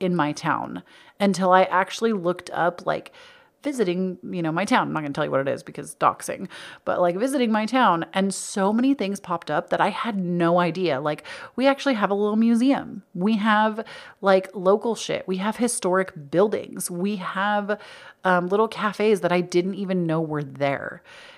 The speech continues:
And all you do, you don't have to spend a lot of money doing this. Like, there's so many, especially if you're being a tourist, there's a lot of, like, free stuff you can find usually.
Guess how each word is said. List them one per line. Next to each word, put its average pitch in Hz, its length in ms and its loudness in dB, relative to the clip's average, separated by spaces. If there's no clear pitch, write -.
And 175 440 0
all 175 160 4
you 240 140 0
do, 196 220 0
you 196 120 -4
don't 247 140 0
have 262 80 -2
to 269 80 -6
spend 220 220 -4
a - 20 -2
lot 214 140 -2
of 214 40 -2
money 180 240 0
doing 170 260 -2
this. 180 200 -4
Like, 170 140 -4
there's 160 180 -4
so 220 100 0
many, 254 260 6
especially 233 360 -2
if 285 80 -2
you're 233 80 0
being 190 220 0
a - 20 -2
tourist, 165 580 0
there's 165 200 -4
a 165 40 0
lot 160 160 4
of, 175 120 -2
like, 156 260 -4
free 143 540 -10
stuff 185 340 -2
you 196 80 -8
can 220 160 -2
find 214 300 0
usually. 233 500 -2